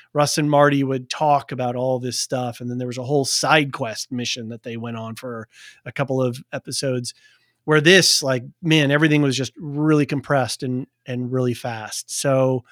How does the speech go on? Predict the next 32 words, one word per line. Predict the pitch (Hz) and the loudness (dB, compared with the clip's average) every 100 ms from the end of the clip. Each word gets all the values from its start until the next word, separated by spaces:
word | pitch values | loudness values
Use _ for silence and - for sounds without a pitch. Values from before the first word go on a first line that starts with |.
| - - _ _ _ | -20 -20 _ _ _
I | 165 | -4
think | 160 - 294 - | 0 2 2 6
that's | 214 - | 4 4
my | 185 175 | 4 4
chief | - - 180 175 | 4 2 2 0
complaint, | 185 160 156 143 175 - - | -2 -2 0 0 -2 -6 -6
is | 147 127 | -6 -2
that | 147 143 - | 0 -2 -2
the, | 143 139 135 127 - _ _ | -2 0 -2 -4 -10 _ _
the | - | -10
compression | - 143 - 156 135 - 131 127 120 - _ _ _ _ _ 139 | -4 -4 2 2 4 2 0 -2 -6 -10 _ _ _ _ _ -8
drove | 135 139 165 175 175 175 175 151 - - | -4 6 8 12 12 12 10 6 -8 -16
plot | - 165 165 180 196 - - - - _ _ _ _ | -6 2 4 4 2 -4 -6 -6 -8 _ _ _ _
mechanics | 175 147 - 180 170 160 156 - - | -4 -4 -2 2 4 4 2 -6 -6
together | - 143 165 170 165 | -6 -2 0 2 2
in | 156 | 2
such | - 156 | 0 -2
a | 147 | -2
way | 135 143 143 | 0 0 0
that | 135 | -2
they | 135 123 | -2 -4
kind | - 151 151 | 0 2 2
of | 143 127 | 0 -4
were | 147 139 | -4 -4
grinding | 123 139 131 143 139 127 117 113 110 _ _ _ _ _ | -2 0 2 2 2 0 -2 -6 -10 _ _ _ _ _
against | 156 123 151 151 - | -6 2 4 4 0
each | 135 123 123 - | -4 -8 -6 -4
other | 131 120 | -4 -6
a | 120 | -10
little | 127 120 | -8 -8
bit. | 127 120 | -8 -6
And | 131 147 | -2 -4